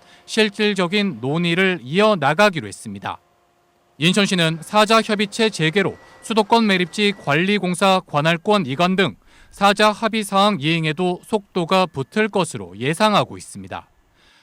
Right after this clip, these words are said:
유정복 인천시장은 그동안 중단됐던 사자 협의체가 다시 가동됐다는 점은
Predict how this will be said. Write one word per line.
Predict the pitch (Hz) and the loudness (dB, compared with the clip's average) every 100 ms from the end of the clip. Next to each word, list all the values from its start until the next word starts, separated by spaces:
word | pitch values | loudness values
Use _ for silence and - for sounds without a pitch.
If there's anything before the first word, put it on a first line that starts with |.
| _ 151 | _ -4
유정복 | 165 208 208 226 | 2 4 6 4
인천시장은 | 190 202 196 208 202 160 92 92 | 4 0 0 0 0 0 -4 -8
그동안 | 175 185 202 214 | -2 2 2 2
중단됐던 | 202 175 185 190 180 - 190 190 160 | 0 0 2 2 0 2 2 0 -2
사자 | - 196 202 202 | 0 2 4 0
협의체가 | 208 190 - 170 180 180 156 | -2 -4 -2 0 2 2 -2
다시 | 139 143 - 208 | -2 -2 0 -2
가동됐다는 | - 135 143 190 170 175 185 | -2 -2 0 0 0 0 0
점은 | 185 180 | 2 0